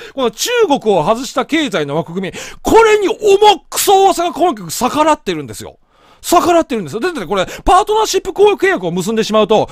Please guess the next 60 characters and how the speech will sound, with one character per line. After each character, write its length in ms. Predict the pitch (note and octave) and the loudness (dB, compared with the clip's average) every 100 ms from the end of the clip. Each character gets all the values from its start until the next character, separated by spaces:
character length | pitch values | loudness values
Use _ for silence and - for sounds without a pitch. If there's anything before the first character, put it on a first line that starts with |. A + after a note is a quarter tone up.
| - | -2
こ 80 | A3+ | -2
れ 60 | |
ね、 160 | G#3+ F#3+ - | -2 -8 -8
あ 60 | A#3 | -4
の 40 | |
ね、 160 | G#3+ G#3 - | -4 -4 -6
ま 160 | A3 G#4 | -2 -2
ず 120 | C#4+ | -2
ね、 40 | |
大 200 | A#3 D#4+ | 0 2
阪 260 | F4+ E4+ D4+ | 2 -4 -2
か 100 | D4+ | -2
ら 100 | D4 | -4
中 260 | - F#4 | -4 -2
国 160 | B3+ F#3 | -2 -6
に 60 | D#3 | -6
出 100 | F3+ | -6
て 80 | |
行 100 | D#3 | -8
っ 20 | - | -6
て、 200 | D3 C3+ - | -6 -6 -6
で、 80 | - | -6
中 300 | - A4+ G4 | 0 2 2
国 160 | B3+ | 0
か 120 | C#4+ | 0
ら 40 | C#4 | 0
ヨ 140 | A#3 | 2
ー 100 | C4+ | 2
ロ 60 | C#4 | 0
ッ 40 | |
パ 140 | - G#3+ | -2 -4
と 80 | |
か、 240 | D#3 D#3+ F#3+ | -2 -2 -2
あ、 60 | |
中 200 | F#3 B3+ | -2 0
央 200 | C4+ B3+ | 2 4
ア 40 | C4 | 2
ジ 120 | A3 | 0
ア 40 | |
に 100 | A3+ | -2
で 80 | A#3 | -4
す 80 | - | -6
ね、 100 | G3+ | -2
物 240 | G3 B3 | 0 2
を 160 | A3 F#3+ | 0 0
運 60 | A#3 | -2
ぶ 80 | A#3 | -4
っ 20 | |
て 100 | A3+ | -2
い 40 | |
う 20 | |
ル 120 | G3 A3+ | -2 -2
ー 40 | |
ト 80 | E3+ | -2
な 120 | C#3+ | -8
ん 40 | |
で 60 | A#2+ | -8
す 40 | |
よ 80 | C3+ | -6
ね。 180 | F#3+ D4 | -2 -2